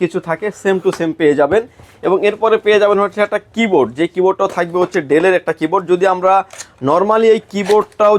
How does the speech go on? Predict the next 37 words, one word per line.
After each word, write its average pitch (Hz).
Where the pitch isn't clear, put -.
যদি 202
মার্কেটে 185
কিনতে 220
যাই, 180
নয়শো 185
থেকে 226
এক 170
হাজার 202
টাকা 175
লেগে 131
যায় 110
ডেল 160
ব্র্যান্ডের 160
কিবোর্ড। 131
দেখতে 196
পাচ্ছেন 202
যে 196
পলিটাও 254
কিন্তু 185
খোলা 165
হয়নি, 107
একদমই 175
একটা 190
ওপেন 196
বক্স 196
প্রোডাক্ট 185
থাকবে 185
আজকের 190
এই 180
ভিডিওতে। 190
এবং 196
স্পেশাল 214
কিছু 165
প্রাইস 170
দিয়ে 180
সাজিয়েছি, 147
যে 196